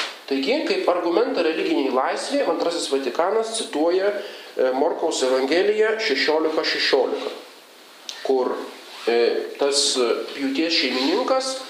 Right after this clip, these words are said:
liepia palikti tarnams augti raugės iki pjūties. O, kokia tolerancija, žiūrėkit.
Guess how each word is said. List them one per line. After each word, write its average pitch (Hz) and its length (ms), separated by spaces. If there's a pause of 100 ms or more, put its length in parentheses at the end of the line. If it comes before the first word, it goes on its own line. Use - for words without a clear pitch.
(300)
liepia 180 380
palikti 175 480
tarnams 151 580
augti 196 480
raugės 165 640
iki - 240
pjūties. - 640
O, 220 320
kokia 202 320
tolerancija, 185 800
žiūrėkit. 151 640